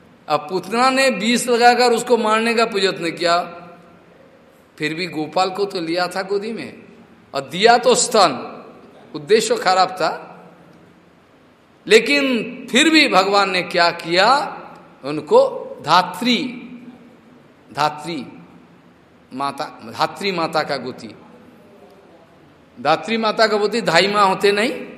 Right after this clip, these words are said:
जो लालन पालन करते हैं, माँ, माँ अगर कोई व्यस्त है, इनके गोती दे दिया। तो बोलो, ये गोपाल गोविंदो को छोड़कर किसका भजन करे?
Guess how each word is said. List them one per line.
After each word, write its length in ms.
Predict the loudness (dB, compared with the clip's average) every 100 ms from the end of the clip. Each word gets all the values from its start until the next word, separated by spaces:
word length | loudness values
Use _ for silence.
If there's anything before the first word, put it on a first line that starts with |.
| -20 -20 -20 -20 -20 -20 -10
जो 160 | -4
लालन 340 | -2 -2 -2 -6
पालन 300 | -6 -6 -6
करते 320 | -8 -8 -8
हैं, 220 | -8 -8
माँ, 220 | -8 -8 -8
माँ 280 | -6 -4 -6
अगर 180 | -8 -10
कोई 200 | -10 -6
व्यस्त 380 | -6 -6 -8
है, 400 | -8 -8 -10 -20 -20 -20 _ _ _ _ _ _ _ -14
इनके 300 | -12 -8 -8
गोती 300 | -8 -8 -8
दे 160 | -8
दिया। 260 | -10 -14 -18 -20 -20 -20 -20 _ _ _ -20 -20 -20 _ _ -20 -20 -20 -4
तो 300 | 2 4 6
बोलो, 640 | 6 8 10 8 4 0 4
ये 480 | 8 10 8 0 -6 -12 -16 -20 -8
गोपाल 480 | -4 2 8 8 8
गोविंदो 480 | 4 4 4 4 4
को 140 | 4
छोड़कर 600 | 0 0 0 4 6 6
किसका 500 | 4 -4 -6 2 4
भजन 320 | 4 2 0
करे? 460 | -4 -6 -8 -14